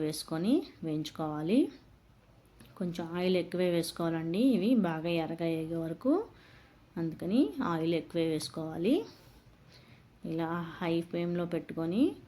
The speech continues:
ఎర్రగా వేయించుకోవాలి. కాకరకాయ ముక్కలు కలబెట్టుకుంటూ ఎర్రగా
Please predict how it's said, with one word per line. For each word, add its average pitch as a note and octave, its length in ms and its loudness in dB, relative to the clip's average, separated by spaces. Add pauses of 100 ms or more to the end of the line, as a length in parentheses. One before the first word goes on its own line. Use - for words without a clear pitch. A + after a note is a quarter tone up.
(720)
ఎర్రగా D#3 320 -2
వేయించుకోవాలి. D#3 640 -2 (720)
కాకరకాయ D#3 480 -4
ముక్కలు D#3 340 0 (2500)
కలబెట్టుకుంటూ E3+ 720 2 (460)
ఎర్రగా D#3+ 300 0